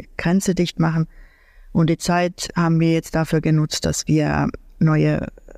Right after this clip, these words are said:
Gesetzgebung entworfen haben. Und die ko-, äh, ist jetzt im Parlament. Das Problem ist, äh, für Finnland wie, wie für Deutschland ist das Prinzip des Rechtsstaates und die Verfassung natürlich das Wichtigste, was es,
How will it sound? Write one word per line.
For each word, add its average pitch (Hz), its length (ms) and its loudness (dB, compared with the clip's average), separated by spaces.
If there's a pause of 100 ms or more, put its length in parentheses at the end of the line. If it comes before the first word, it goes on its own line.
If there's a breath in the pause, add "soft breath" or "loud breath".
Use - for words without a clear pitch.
(220)
Gesetzgebung 180 720 0
entworfen 175 500 0
haben. 165 300 0 (840)
Und 165 160 2
die 147 80 0
ko-, - 260 -4
äh, 135 300 2
ist - 160 -2
jetzt - 160 -4
im 135 100 -4
Parlament. 160 580 0 (600 soft breath)
Das 170 160 -2
Problem 180 380 0
ist, - 320 -4 (140)
äh, 165 320 0 (260)
für - 180 -2
Finnland 185 400 0
wie, 170 300 0
wie 170 160 2
für 175 120 -2
Deutschland 165 460 -2
ist - 260 -4 (220)
das - 160 -10
Prinzip 170 380 -2
des - 220 -4
Rechtsstaates - 1000 -4
und 170 300 2
die 160 80 0
Verfassung 180 560 0
natürlich 165 380 -2
das - 280 -4
Wichtigste, - 560 -4
was 185 160 -2
es, - 320 -2